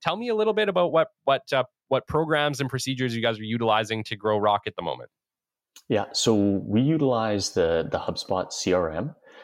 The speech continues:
Speaker 2: Uh, so basically we use the free platform. I mean, there's lots of them out there. They're all,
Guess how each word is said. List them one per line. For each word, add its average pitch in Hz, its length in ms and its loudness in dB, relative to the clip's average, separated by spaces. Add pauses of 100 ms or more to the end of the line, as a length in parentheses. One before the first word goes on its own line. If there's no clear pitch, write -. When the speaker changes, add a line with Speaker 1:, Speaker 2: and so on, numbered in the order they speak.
(180)
Speaker 2:
Uh, 78 360 0
so 87 380 2
basically 90 580 -2
we 87 120 2
use 87 260 -2
the 87 120 -2
free 110 240 0
platform. 87 840 -2
I 80 60 -4
mean, 85 160 -2
there's 87 160 -2
lots 101 300 0
of 98 80 -2
them 85 80 0
out 82 240 0
there. 82 320 0
They're 85 240 0
all, 87 260 0